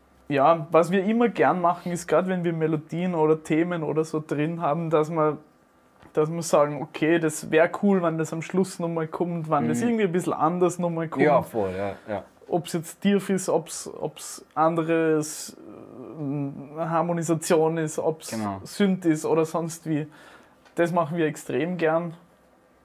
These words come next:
Speaker 1: Genau, ja.
Speaker 2: Ihr habt es ja auch, glaub ich, gemacht, äh,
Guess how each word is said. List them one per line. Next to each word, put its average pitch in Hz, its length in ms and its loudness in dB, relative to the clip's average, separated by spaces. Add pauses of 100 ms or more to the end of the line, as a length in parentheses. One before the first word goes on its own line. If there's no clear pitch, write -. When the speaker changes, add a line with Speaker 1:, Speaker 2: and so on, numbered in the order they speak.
(480)
Speaker 1:
Genau, 139 420 0
ja. 139 260 -2 (280)
Speaker 2:
Ihr 131 100 2
habt 135 120 -6
es 147 140 -4
ja 127 160 2
auch, 131 40 2
glaub 139 160 2
ich, 135 100 0
gemacht, 123 380 -2
äh, 107 460 0